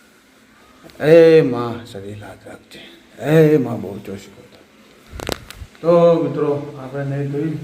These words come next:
તૈયાર થઈ ગયા અને હજી આપણે ચા પાણી કરવાનો બાકી.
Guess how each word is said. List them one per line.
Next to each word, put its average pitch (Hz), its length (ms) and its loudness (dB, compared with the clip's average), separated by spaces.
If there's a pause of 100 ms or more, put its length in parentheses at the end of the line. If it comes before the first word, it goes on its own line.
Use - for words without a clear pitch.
(220)
તૈયાર 135 260 -6
થઈ 147 180 -6
ગયા 143 360 -2 (680)
અને 131 160 -10
હજી 131 160 -8
આપણે 135 180 -6
ચા 139 240 -6
પાણી 139 300 -6
કરવાનો 139 340 -4
બાકી. 139 760 -6